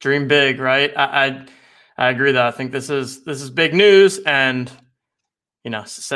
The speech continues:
say what we want about the, the whatever's been going on. This is a, a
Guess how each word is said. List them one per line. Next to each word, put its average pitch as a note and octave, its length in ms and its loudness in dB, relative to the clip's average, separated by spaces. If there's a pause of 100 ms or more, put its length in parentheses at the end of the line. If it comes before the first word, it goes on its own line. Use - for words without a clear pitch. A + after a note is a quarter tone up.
say D#3 220 -2
what C3+ 180 -4
we C#3 120 -4
want D3+ 360 0
about C3+ 460 0 (440)
the, C#3+ 140 -4 (140)
the C#3 100 -6
whatever's D3 460 0
been C#3+ 100 -6
going C3+ 240 2
on. C3+ 200 0
This C3 140 -6
is C#3 120 -8
a, B2+ 240 0
a C3+ 180 -2